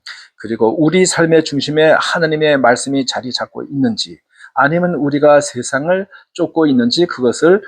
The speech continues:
생각을 해봐야 되겠습니다. 결론을 말씀드리겠습니다. 예레미야는 외롭고 힘들어도 하나님의 말씀을 끝까지 지켰습니다. 반면에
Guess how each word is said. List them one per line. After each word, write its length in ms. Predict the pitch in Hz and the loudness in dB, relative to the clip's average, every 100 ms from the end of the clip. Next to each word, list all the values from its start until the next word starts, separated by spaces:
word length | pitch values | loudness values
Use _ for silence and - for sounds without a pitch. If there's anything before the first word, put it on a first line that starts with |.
| - | -14
생각을 500 | - 160 147 131 120 | -12 -4 0 0 0
해봐야 380 | 135 123 113 113 | -2 0 2 2
되겠습니다. 800 | - 104 - 104 95 113 143 170 - - - _ - | 0 -8 -10 -10 -2 2 2 0 -12 -20 -20 _ -2
결론을 520 | 139 165 180 185 190 | 2 4 4 2 2
말씀드리겠습니다. 1080 | 143 131 135 113 113 - 113 110 135 202 _ _ _ - | 2 0 -6 -4 -6 -6 -4 0 0 0 _ _ _ -4
예레미야는 840 | 127 143 175 185 180 165 160 170 117 | 2 4 6 4 4 2 2 -2 0
외롭고 400 | 135 160 165 160 | 2 2 2 -2
힘들어도 680 | - 202 185 156 175 135 - _ _ _ - | -2 0 2 4 4 0 -2 _ _ _ -6
하나님의 440 | 185 175 170 165 151 | -2 -2 0 0 4
말씀을 640 | 127 131 143 143 143 127 | 2 2 -2 0 0 -2
끝까지 640 | 143 - 120 113 117 185 | -8 0 2 4 2 0
지켰습니다. 840 | 180 - 120 - 110 104 117 156 - _ _ _ - | -4 -4 -6 -6 -8 -4 -4 -4 -10 _ _ _ -4
반면에 540 | 127 165 160 135 90 | 0 2 4 4 0